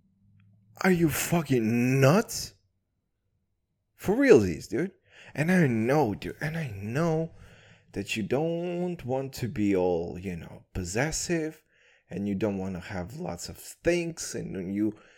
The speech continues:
and this is not how you get your happiness. You kn-, I know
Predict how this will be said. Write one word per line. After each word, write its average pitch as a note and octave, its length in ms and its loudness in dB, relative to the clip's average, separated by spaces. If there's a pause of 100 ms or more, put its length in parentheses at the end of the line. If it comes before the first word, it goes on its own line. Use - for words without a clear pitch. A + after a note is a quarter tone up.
(200)
and G#2 220 -4
this C3+ 160 -2
is C3+ 120 -2
not G3 420 0
how G3 220 0
you G3 120 -2
get F#3+ 260 0
your E3 120 -4
happiness. C#3 640 -6
You D#3 120 -2
kn-, F#3+ 100 -6 (100)
I C#3+ 140 -6
know G3 680 2